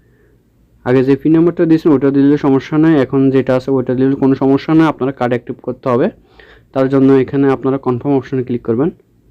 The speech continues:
আপনার মোবাইল চার ডিজিট কোড আসবে, কোডটি দেওয়ার পর এখানে কনফার্ম অপশনে ক্লিক করবেন। ক্লিক করার পর এখানে বলতেছে "Enter the please new pin number"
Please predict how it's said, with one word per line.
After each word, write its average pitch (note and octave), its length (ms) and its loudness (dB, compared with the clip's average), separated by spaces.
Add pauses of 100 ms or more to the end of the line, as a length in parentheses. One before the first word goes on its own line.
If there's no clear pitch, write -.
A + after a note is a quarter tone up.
(920)
আপনার B2+ 340 0
মোবাইল C3 260 0
চার C#3 160 -2
ডিজিট C3+ 240 -4
কোড C3 260 -4
আসবে, D3 280 -2
কোডটি C#3 360 -6
দেওয়ার C#3+ 220 0
পর C#3+ 200 -8
এখানে C#3 240 -4
কনফার্ম B2+ 400 -2
অপশনে C3 320 -2
ক্লিক B2 220 -2
করবেন। C3+ 300 -4 (3250)
ক্লিক C3+ 240 0
করার D3 160 4
পর C#3+ 200 -4
এখানে C#3 260 -2
বলতেছে C#3+ 420 0
"Enter C3+ 280 0
the C3 120 -6
please C#3 400 -4
new C3+ 200 2
pin C3+ 280 0
number" B2+ 260 2